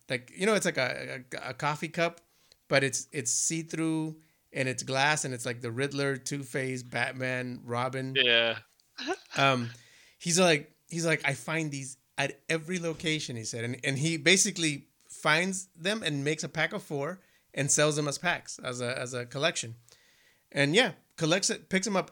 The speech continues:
Speaker 1: every single time he sees them, sells them every single time that he has a, a, a collection of four. But he said that was one of the things that, like, everywhere, finds them everywhere. Of all the merchandising they could have done,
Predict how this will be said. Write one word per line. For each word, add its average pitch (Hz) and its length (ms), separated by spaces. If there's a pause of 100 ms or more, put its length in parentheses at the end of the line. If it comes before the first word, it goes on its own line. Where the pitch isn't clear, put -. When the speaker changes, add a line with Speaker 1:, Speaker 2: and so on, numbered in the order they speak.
Speaker 1:
every 196 240
single 220 240
time 208 200
he 202 60
sees 220 240
them, 269 220
sells 170 400
them 120 100
every 135 200
single 156 240
time 160 260 (200)
that 139 220
he 143 180
has 147 160
a, 147 440
a, 160 60
a 143 40
collection 151 400
of 147 120
four. 139 260 (1040)
But 139 140
he 143 120
said 170 240
that 156 160
was 160 140
one 156 160
of 160 80
the 147 60
things 156 280
that, 139 220
like, 123 260 (540)
everywhere, 139 520
finds 180 380 (120)
them 170 240 (180)
everywhere. 135 580
Of 127 160
all 175 360
the 190 100
merchandising 156 560
they 139 100
could 151 160
have 143 100
done, 120 280